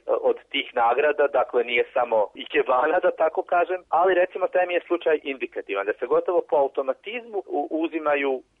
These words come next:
i neki tekstovi i Tuninova nagrada nije iznimka. Ja sam, to je taj moment, e, reklame, grubo rečeno, ili, ili povećavanja vidljivosti određenom autoru ili tekstu, koji mislim da, e, nikome nije, nikome nije na odmet.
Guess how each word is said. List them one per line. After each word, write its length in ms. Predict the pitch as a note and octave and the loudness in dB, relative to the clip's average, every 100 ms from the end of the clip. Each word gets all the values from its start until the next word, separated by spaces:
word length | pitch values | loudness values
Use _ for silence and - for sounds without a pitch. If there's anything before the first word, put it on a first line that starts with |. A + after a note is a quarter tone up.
| - | -8
i 100 | D3+ | 0
neki 300 | C#3 - C3+ | 0 0 -2
tekstovi 440 | C3+ C#3 - D#3+ | 0 0 0 -2
i 120 | D3+ | -2
Tuninova 480 | - C#3 C3+ B2+ A#2+ | -4 -4 0 2 2
nagrada 380 | B2 A#2+ A#2 A2+ - - | 2 0 0 -2 -6 -14
nije 320 | C3+ F#3 G#3+ | -6 -2 -2
iznimka. 300 | G3+ G#3 - | -4 -6 -2
Ja 120 | F#3 | -2
sam, 100 | F#3 - _ | -2 -10 _
to 80 | - | -2
je 100 | A3+ | 0
taj 120 | A3+ | 2
moment, 340 | G#3 G#3 G#3+ G#3+ | 0 0 -2 -6
e, 100 | - G#3 F#3+ F3 D#3+ | 0 2 2 -2 -2
reklame, 640 | G3 - G#3+ G3+ G3 G#2+ | -2 2 2 4 2 0
grubo 320 | A#2+ A#2+ A2 A2 | 0 0 2 2
rečeno, 440 | A#2 - A2+ G#2+ | 2 0 0 2
ili, 200 | G2+ G#2 | 0 0
ili 240 | G#2+ A2+ | -2 -2
povećavanja 680 | A2+ C3+ B2+ D#3+ C#3+ D3+ D3+ C#3+ | 0 0 0 2 2 2 2 0
vidljivosti 640 | D3+ C#3+ C3+ A2+ - G2+ | 0 -2 -2 -2 -2 -2
određenom 520 | G2+ A2 A2 G#2+ G2+ - | 2 0 0 -2 -4 -6
autoru 600 | - A#2+ A2+ - A#2 A2+ - | -2 2 2 2 -2 -2 -2
ili 200 | A#2 A2 | -2 0
tekstu, 460 | - F2 - - - | 0 -2 -4 -20 -8
koji 320 | G2 G2 G2+ _ - | -4 -4 -4 _ -16
mislim 440 | A#2+ A#2 - A#2+ | -12 -10 -8 -4
da, 340 | B2 A#2+ A#2 | 2 4 4
e, 720 | A2+ - - - - A#2 A2+ A#2 | 2 -4 -20 -10 0 4 4 2
nikome 400 | B2+ - B2 A#2+ | -2 -4 -2 -2
nije, 440 | A#2+ A#2+ A#2 A2 - - | 0 0 2 0 -4 -8
nikome 320 | C3 D3+ D3 | -4 -2 -2
nije 180 | C#3+ D3+ | -2 0
na 140 | C#3 | 2
odmet. 380 | A2+ A2 G2 | 2 2 -4